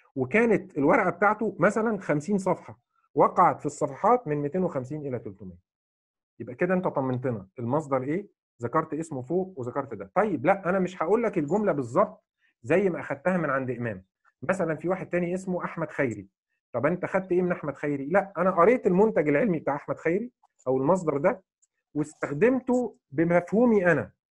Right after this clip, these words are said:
انا فهمت ايه؟ احمد خيري عمل ورقه بحثيه تحت اهي، خيري ايه ألفين وحداشر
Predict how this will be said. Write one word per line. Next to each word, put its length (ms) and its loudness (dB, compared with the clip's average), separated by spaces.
انا 140 4
فهمت 300 2
ايه؟ 260 2
احمد 260 -2
خيري 240 0
عمل 280 2
ورقه 260 2
بحثيه 600 -2
تحت 240 -4
اهي، 140 -2
خيري 460 2
ايه 60 4
ألفين 240 -4
وحداشر 580 -4